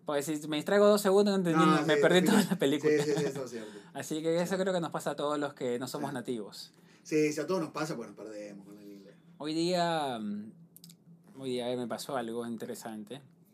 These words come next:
Speaker 1: Hoy día, hace tiempo me, yo estaba coordinada con una señora,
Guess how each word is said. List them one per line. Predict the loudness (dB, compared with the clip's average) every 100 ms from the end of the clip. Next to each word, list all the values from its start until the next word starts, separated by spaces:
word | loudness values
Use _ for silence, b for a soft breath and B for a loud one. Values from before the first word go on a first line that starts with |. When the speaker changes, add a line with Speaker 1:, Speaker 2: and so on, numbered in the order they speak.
| _ _ _ -20 _ _ B B B B B B B B _ _
Speaker 1:
Hoy | -8 -4
día, | -2 -2 -4
hace | -6 -4
tiempo | -2 -2 -2
me, | -4 -6
yo | -10
estaba | -6 -6 -6
coordinada | -6 -8 -8
con | -8
una | -10
señora, | -12 -16 -18